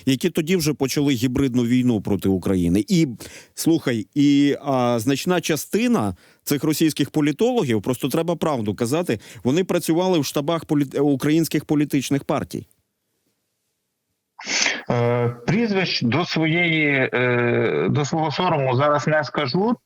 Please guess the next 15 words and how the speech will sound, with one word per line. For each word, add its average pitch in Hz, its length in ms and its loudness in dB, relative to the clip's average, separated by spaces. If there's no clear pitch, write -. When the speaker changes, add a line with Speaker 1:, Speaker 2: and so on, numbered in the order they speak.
Speaker 2:
попри 135 260 0
те, 143 140 0
що 135 180 -4
навіть 131 260 0
свою 123 220 -2
дипломну 143 500 0
роботу 117 360 0
я 113 100 0
писав - 340 -2
про 110 120 -4
помаранчеву 120 560 0
революцію 127 640 0
і - 20 -2
розкол 120 340 -2
Схід-Захід. - 560 -4